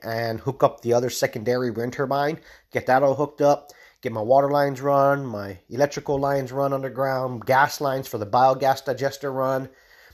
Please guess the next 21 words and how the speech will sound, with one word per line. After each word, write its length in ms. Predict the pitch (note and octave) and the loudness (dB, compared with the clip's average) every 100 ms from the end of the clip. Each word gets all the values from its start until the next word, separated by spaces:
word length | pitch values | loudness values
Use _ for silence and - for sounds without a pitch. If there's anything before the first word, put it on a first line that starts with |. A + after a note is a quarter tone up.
| _ _ | _ _
and 220 | - D3 C#3 | 0 2 4
I'm 100 | C3+ | 2
gonna 300 | C3 B2 - C#3 | 0 0 -4 -2
get 300 | C#3+ - B2 | 0 0 -6
the, 280 | A#2 B2+ A#2+ - | -6 -4 -4 -2
um, 300 | A#2+ A2+ A2+ | -2 -2 2
workshop, 680 | C3 C3+ - C#3 B2 - - _ _ _ _ _ _ | 2 2 0 2 2 0 -8 _ _ _ _ _ _
um, 320 | B2 A#2+ A2 | 0 0 0
going 320 | B2+ B2+ A#2+ | 0 0 0
as 140 | A2 G2 | -6 2
well. 340 | C3 G#2+ F#2+ - - | 4 4 0 -12 -16
I'm 80 | A2 | -10
gonna 160 | A#2 A#2+ | -6 -2
have 240 | A#2+ G#2+ | 0 0
all 280 | - B2+ C#3 | 0 2 4
that 280 | C3+ C3 B2 | 4 2 0
ready 240 | B2+ B2 | -4 -6
to 80 | A2+ | -6
go. 260 | G#2+ G#2 - _ _ _ _ _ _ _ _ - | -4 -6 -6 _ _ _ _ _ _ _ _ -18
So, 440 | - C3 A#2 G#2+ - _ - - _ _ _ | 0 2 2 0 -8 _ -20 -20 _ _ _
um, 420 | A2+ A#2 A2 G#2+ | -2 0 0 -4